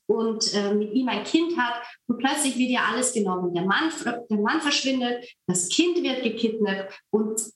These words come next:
für sie ist einfach lebenswichtig, dass sie herausfindet, was hier passiert ist und dass sie natürlich ihr Kind und den Mann zurückbekommt.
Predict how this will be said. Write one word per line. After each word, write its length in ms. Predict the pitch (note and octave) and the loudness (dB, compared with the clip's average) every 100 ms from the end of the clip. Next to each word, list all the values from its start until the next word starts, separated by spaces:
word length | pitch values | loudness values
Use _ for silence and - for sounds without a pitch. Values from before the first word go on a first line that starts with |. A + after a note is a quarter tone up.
| - | -8
für 220 | G#3 A3+ | -2 0
sie 420 | G#3 G3+ C4 D4 A3 | 2 2 2 2 0
ist 300 | A#3+ - - | 0 -2 -2
einfach 380 | G#3+ A3+ A3+ G#3+ | -2 -2 -4 2
lebenswichtig, 1160 | G#3 C4+ F4 E4+ C4+ D#4+ - C#4 - - A3+ | 2 4 2 0 2 0 2 2 0 0 -2
dass 180 | - A3+ | 0 0
sie 160 | C4 C#4 | 0 0
herausfindet, 640 | A3 G3 B3 - B3 G#3+ | 0 0 0 0 0 0
was 220 | A3+ B3 | 0 0
hier 160 | - B3 | -2 -2
passiert 400 | G#3 - D4 D#4 | -2 0 2 2
ist 180 | D#4 - | 0 0
und 140 | G#3+ | 0
dass 160 | A3 - | 0 0
sie 80 | A3+ | -2
natürlich 420 | A3+ B3 B3+ - | 0 0 0 -2
ihr 140 | G3 | -10
Kind 340 | - D4 F4 F#4 | 0 2 2 2
und 220 | E4 E4+ | 0 0
den 100 | C#4+ | 0
Mann 240 | A#3+ G#4 | 0 0
zurückbekommt. 840 | G4+ A#3 G3+ G3 E3 - F#3 - | 0 0 -2 -4 -6 -4 -2 -4